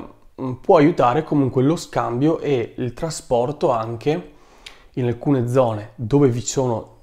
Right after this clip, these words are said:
delle patologie, ehm, eh, lo scambio di, eh, può portare appunto, eh, tutti quelli che sono, eh, i linfociti, ovvero i globuli bianchi fondamentalmente. Quindi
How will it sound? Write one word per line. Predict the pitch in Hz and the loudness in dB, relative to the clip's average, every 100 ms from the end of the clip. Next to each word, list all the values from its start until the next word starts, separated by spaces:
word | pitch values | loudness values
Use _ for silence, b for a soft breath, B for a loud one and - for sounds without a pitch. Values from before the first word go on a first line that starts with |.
| _ | _
delle | 123 127 135 | 0 4 4
patologie, | - 107 - 117 123 117 98 104 175 - - b b b b b b b b b - | 0 -8 -6 -4 -4 -6 -8 -10 -12 -18 -20 b b b b b b b b b -12
ehm, | - 165 160 156 151 B B - | -2 0 2 0 -2 B B -6
eh, | 156 147 | -2 2
lo | 202 | 2
scambio | 202 151 165 180 | 2 -2 2 2
di, | 139 139 143 | 4 2 0
eh, | 135 120 120 117 | -4 -4 -4 -2
può | - | -2
portare | 127 175 139 139 | 0 2 2 0
appunto, | 135 127 127 147 - | -2 -2 0 0 0
eh, | 127 120 113 | -4 -6 -8
tutti | - - | -8 -6
quelli | 156 135 | -2 -2
che | - | -2
sono, | 120 127 127 123 - - - | -6 -4 -4 -6 -10 -16 -14
eh, | 120 110 107 110 117 | -10 -8 -8 -10 -8
i | 165 | -2
linfociti, | 139 127 131 117 117 - | 0 0 -2 -4 -4 -2
ovvero | 135 127 | 0 2
i | 131 | 0
globuli | 120 113 113 110 | 0 0 0 -2
bianchi | 113 98 104 123 | -2 -6 -8 -12
fondamentalmente. | 110 110 107 107 104 98 101 101 107 _ B B B B B B - | -8 -8 -8 -10 -10 -14 -16 -18 -20 _ B B B B B B -8
Quindi | - 196 123 113 - | 2 4 4 0 -10